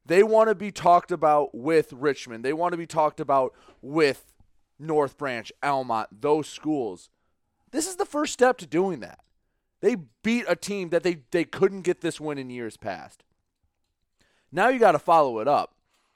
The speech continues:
Now you gotta, you know, continue down that path. But beating Richmond in a rivalry game, that's a very good step week one.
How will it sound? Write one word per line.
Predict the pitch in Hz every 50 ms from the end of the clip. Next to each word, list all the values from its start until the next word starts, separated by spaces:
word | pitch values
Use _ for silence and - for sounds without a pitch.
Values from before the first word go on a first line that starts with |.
| _ _ _
Now | 156 185 208 226
you | 220 196
gotta, | 196 175 156 151 139
you | 147 139
know, | 127 117 110 101 _ _ _ _ _
continue | - 160 147 117 _ - - 151 180 165 165 160 160 160 131 -
down | - 151 147 147 147 143
that | 139 139 135 - -
path. | 120 120 117 127 147 160 - _ _ _ _ _ _ _ _ _ _ _ _ _ _ _ _ _ _ _ _ _ _ _ _ _ _ _ _ -
But | 175 165 - -
beating | 214 220 220 208 185 151
Richmond | 160 165 - - 180 185 175 165
in | 143 139
a | 123
rivalry | 117 113 123 139 147 156 160 156 160 160
game, | 151 170 170 170 170 160 - _ -
that's | 151 - 247 -
a | 190 - - - - -
very | 165 170 170 156 147 135
good | 135 139 127 -
step | - - 139 123 113 -
week | 95 107 110 104 -
one. | 110 101 101 95 85 98